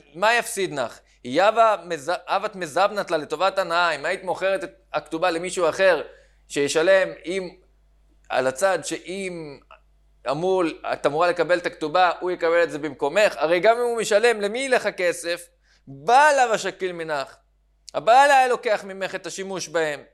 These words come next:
היו קונים בקר-, קרקע בדמים האלה, והבעל היה אוכל פירות. אולי מקבל את כל הכסף, אבל היו לוקחים את הכסף הזה, קונים בזה קרקע, והוא היה אוכל פירות.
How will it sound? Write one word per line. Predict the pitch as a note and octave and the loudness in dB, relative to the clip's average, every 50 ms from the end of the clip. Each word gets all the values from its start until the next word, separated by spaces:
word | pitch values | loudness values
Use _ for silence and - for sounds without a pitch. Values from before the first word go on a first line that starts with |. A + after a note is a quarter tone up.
| _ _ _ _ | _ _ _ _
היו | - G3 A#3+ A#3 | -2 -2 -2 0
קונים | - A3 G#3+ A3+ A3+ G#3+ | -2 -2 -2 -2 0 0
בקר-, | - - - A3 A3+ - D#4+ - - - _ _ _ _ _ _ _ _ _ _ _ | 0 2 4 4 4 4 2 0 -8 -20 _ _ _ _ _ _ _ _ _ _ _
קרקע | - A#3 A#3 A#3 G#3+ - A3 G3 | 0 2 2 2 0 -2 -4 -2
בדמים | - F#3 E3 F#3 F3+ F#3 F#3 F3 D#3+ | -2 -2 -2 -4 -4 -4 -8 -6 -6
האלה, | D3+ D3 C#3+ C#3+ D3+ D3 | -4 -4 -4 -4 -4 -4
והבעל | C3+ D#3+ D#3+ D#3 F#3 G3+ G3+ G3+ | -2 -2 -2 0 0 0 2 4
היה | G3+ G3+ G#3 | 4 6 6
אוכל | G#3 G3+ G#3+ G#3+ G#3 | 4 2 -2 -6 -8
פירות. | G3+ - A3 A3+ A#3+ G#3+ - - | -4 -4 -2 0 0 -2 -2 -4
אולי | - - F#3 F#3 | -8 -8 -8 -8
מקבל | - - D3+ D#3 - | -8 -8 -8 -8 -8
את | - - | -8 -8
כל | - D#3+ D#3 | -6 -6 -6
הכסף, | D3+ - A#3 A#3+ A#3 - D#3 C3 - | -4 -2 -2 -2 -2 -6 -10 -12 -10
אבל | B2+ B2+ C3 | -10 -6 -4
היו | D3 F3 F#3+ | -4 -4 -4
לוקחים | F#3 - - F#3+ G3 | -6 -6 -6 -6 -6
את | F3+ D#3 | -6 -6
הכסף | D#3+ - E3 D#3+ D3 C#3+ B2 | -2 -2 -2 -2 -2 -6 -10
הזה, | B2 A2 G#2+ A#2+ C#3 - - - - _ _ | -12 -8 -8 -8 -8 -10 -12 -20 -20 _ _
קונים | - E3+ F#3 G#3+ | -4 -4 -2 0
בזה | G#3+ G#3 F3+ F3 F3+ | 0 0 0 -2 0
קרקע, | - D#3 C3+ C3+ C3+ D3 C#3+ | 2 2 2 2 2 0 0
והוא | C#3+ D#3+ | 2 4
היה | E3+ F3 F3+ | 4 6 6
אוכל | F3+ F3+ F3+ G3 F#3 | 4 4 2 -2 -4
פירות. | F#3 F#3+ G3+ G#3 A#3+ B3+ A3+ - - - _ | -4 -4 -2 0 2 2 2 0 -6 -14 _